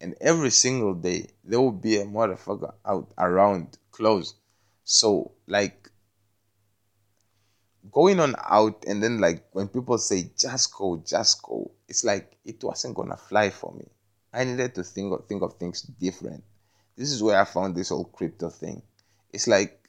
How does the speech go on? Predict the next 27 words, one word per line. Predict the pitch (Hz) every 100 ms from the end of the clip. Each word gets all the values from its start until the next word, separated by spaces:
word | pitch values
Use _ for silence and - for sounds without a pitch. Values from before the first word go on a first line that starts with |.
| _ _ -
I | 123
knew | 127 135 147 175
about | 151 117 123
it | 135 156
already. | 117 120 135 131
I |
was | 98 98
dealing | - 107 131 123
with | 107 117
it | 123
already, | 113 104 120 - - _ _ _
but | - 95 104
not | 123
the | 113
way | 98 101
that | 107 95 - _ -
I | 98 117 123 101 - - 92
have, | 87
have | 85 92
now | 90 85 82
started, | - - 104 95
like, | 87 82 -
dealing | 104 107 95
with | 85 87
it, | 95 76
like, | 82 85
about | 80 80